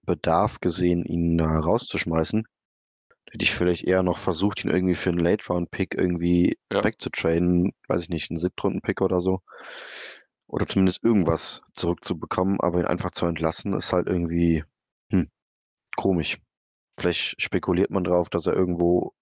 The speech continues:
Speaker 1: einen Deal bekommt und dann über die Compensatory Pick Formel was zurückbekommt. Aber unterm Strich ein komischer Move.
Speaker 2: Fand ich auch, als das gelesen habe, hab ich mir auch erstmal verwundert, weil mit Sicherheit gibt's Teams, die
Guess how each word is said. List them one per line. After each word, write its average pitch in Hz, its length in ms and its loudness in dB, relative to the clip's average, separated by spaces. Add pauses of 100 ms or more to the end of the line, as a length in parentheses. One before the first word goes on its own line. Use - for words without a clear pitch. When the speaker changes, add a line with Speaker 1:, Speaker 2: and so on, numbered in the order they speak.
(200)
Speaker 1:
einen - 120 -6
Deal 90 180 2
bekommt 92 500 -2
und 90 140 -2
dann 87 160 2
über 87 160 0
die 82 80 -8
Compensatory 95 600 0
Pick 92 220 -4
Formel 101 300 0
was 98 160 -4
zurückbekommt. 98 720 -4 (920)
Aber 82 520 2 (800)
unterm 92 220 -2
Strich - 300 -4
ein 82 60 -6
komischer 82 400 0
Move. 78 340 -6 (800)
Speaker 2:
Fand - 380 -4
ich 117 80 -2
auch, 107 180 2
als 104 140 -2
das - 220 0
gelesen 110 360 0
habe, 107 140 4
hab 101 80 2
ich - 60 -18
mir 104 80 0
auch 110 100 2
erstmal 107 320 2
verwundert, 107 420 -2
weil 101 260 2
mit 104 140 -10
Sicherheit 110 340 0
gibt's - 220 -10
Teams, 120 300 -6
die 107 240 0